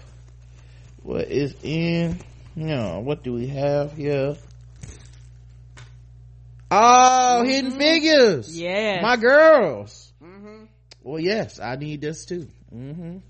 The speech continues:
Speaker 1: Oh, yeah. I'm, the collection is looking strong, guys. What
Speaker 2: I
Speaker 1: I'm trying to
Speaker 2: clear.
Speaker 1: say.
Speaker 2: Looking s-, real strong, y'all. Thank you.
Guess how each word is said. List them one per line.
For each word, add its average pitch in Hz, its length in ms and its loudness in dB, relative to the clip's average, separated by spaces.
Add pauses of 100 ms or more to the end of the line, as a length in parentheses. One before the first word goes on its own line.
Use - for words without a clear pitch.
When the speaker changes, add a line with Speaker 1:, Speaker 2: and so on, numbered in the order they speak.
(100)
Speaker 1:
Oh, 127 220 -10
yeah. 107 340 -14
I'm, 143 240 -14 (600)
the 131 80 -8
collection 139 440 -6
is 117 140 -10
looking 107 180 -10
strong, 107 520 -12
guys. 92 280 -8
What 147 80 -6
Speaker 2:
I 143 60 -4
Speaker 1:
I'm 92 120 -8
trying 101 300 -8
to 98 60 -8
Speaker 2:
clear. 107 160 -6
Speaker 1:
say. 101 60 -6
Speaker 2:
Looking 120 160 -10
s-, - 180 -18
real 185 240 -6
strong, 160 500 -8
y'all. 147 200 -8
Thank 196 320 -10
you. - 60 -20